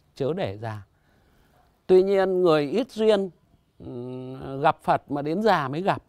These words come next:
thì việc, ờ, ờ, tu niệm điều thiện cũng rất là tốt.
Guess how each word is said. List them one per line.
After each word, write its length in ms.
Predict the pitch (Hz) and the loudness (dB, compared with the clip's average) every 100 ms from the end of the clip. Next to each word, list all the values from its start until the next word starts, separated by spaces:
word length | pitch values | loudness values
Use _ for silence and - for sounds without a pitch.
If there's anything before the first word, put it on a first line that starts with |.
| _ _ _ _ _ | _ _ _ _ _
thì 200 | - 147 | -6 -4
việc, 300 | 127 156 143 - | -2 -2 -4 -6
ờ, 500 | 147 139 147 143 143 143 _ _ _ _ _ _ | -8 -8 -8 -12 -16 -20 _ _ _ _ _ _
ờ, 240 | 127 143 147 | -6 -6 -2
tu 160 | 208 190 | 0 0
niệm 240 | 175 127 | 0 -2
điều 140 | 151 143 | -2 0
thiện 340 | 202 190 127 | 0 -2 -4
cũng 240 | - 185 | -6 -6
rất 180 | 214 277 | -4 -2
là 100 | 294 | -4
tốt. 260 | 160 220 | -2 -4